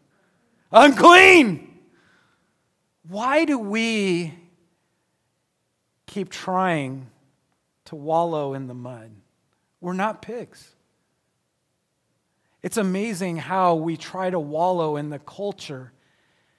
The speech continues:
and we think that certain things and sinful things in our culture are acceptable. We're killing ourselves as believers physically.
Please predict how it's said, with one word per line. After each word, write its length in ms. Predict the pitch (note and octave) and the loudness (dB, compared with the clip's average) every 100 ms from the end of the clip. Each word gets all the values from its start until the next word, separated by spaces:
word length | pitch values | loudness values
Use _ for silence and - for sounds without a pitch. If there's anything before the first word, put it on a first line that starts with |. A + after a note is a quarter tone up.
| _ - | _ -8
and 180 | F3+ F#3+ | -4 -2
we 200 | G#3 F#3 | -2 -4
think 420 | - A3+ A#3+ - | -4 -6 -6 -4
that 180 | F#3+ E3 | -4 -4
certain 400 | - A3 A#3 G3 | -4 -6 -6 -10
things 460 | - G#3+ G#3 F3 | -8 -6 -4 -6
and 160 | D#3+ D3+ | -6 -8
sinful 460 | - B3 A#3 G#3 F3+ | -8 -8 -8 -8 -8
things 340 | G#3 A3 F#3+ | -8 -8 -8
in 100 | F#3+ | -6
our 120 | E3 | -8
culture 400 | - G#3 A3+ F3+ | -8 -10 -8 -10
are 320 | C#3 C3+ E3 | -10 -8 -8
acceptable. 1040 | D#3 - - - A3 - - F#3 C#3 A2 - _ _ _ _ _ _ _ _ _ _ _ _ _ _ _ _ _ D#3 | -8 -10 -10 -8 -10 -12 -16 -16 -16 -20 -20 _ _ _ _ _ _ _ _ _ _ _ _ _ _ _ _ _ -12
We're 180 | F3 | -12
killing 580 | F3 - E3+ A#3+ D#4 C#4+ | -10 -12 -10 -6 -4 -4
ourselves 800 | E3 C#3+ F3+ C#3+ A#2+ A#2+ - - _ _ - | -4 -4 -4 -4 -4 -14 -20 -20 _ _ -12
as 120 | E3+ | -12
believers 580 | F3 F#3+ A3 C#4+ A#3+ D3 | -8 -8 -8 -6 -6 -6
physically. 840 | - B3 D#4 E4 - D3+ C3+ - | -8 -6 -6 -6 -10 -18 -20 -20